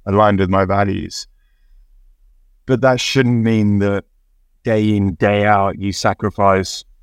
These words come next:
all of the things that I've spoken about so that one day you can live in that utopia.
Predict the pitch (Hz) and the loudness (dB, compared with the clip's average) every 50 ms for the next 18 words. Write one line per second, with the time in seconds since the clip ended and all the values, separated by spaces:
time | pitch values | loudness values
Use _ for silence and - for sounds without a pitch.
0 | - - - 123 120 117 110 104 92 87 92 - - 107 107 104 95 90 98 101 | -14 -8 -4 -2 0 0 0 0 -2 -4 -6 -4 -2 0 0 0 0 0 -2 -2
1 | 101 98 - - 110 104 104 - - 98 92 - 90 92 90 90 90 92 92 - | -4 -4 -4 -2 0 0 -2 -2 -4 -8 -6 -6 -4 -4 -4 -4 -4 -6 -10 -12
2 | _ _ _ _ _ _ _ _ _ _ _ _ - - - - 117 98 98 95 | _ _ _ _ _ _ _ _ _ _ _ _ -16 -8 -2 -2 0 0 0 -2
3 | 101 104 110 107 104 104 95 104 98 98 98 98 - - 95 95 98 95 90 95 | 0 0 2 2 2 2 0 0 0 0 -2 -2 -2 -2 0 2 2 2 2 0
4 | 95 95 98 98 95 98 - - 101 95 98 92 - - 101 101 92 - - - | 0 0 0 0 -2 -4 -4 -6 -6 -4 -4 -4 -2 0 0 0 0 -2 -6 -8
5 | - - - | -10 -12 -16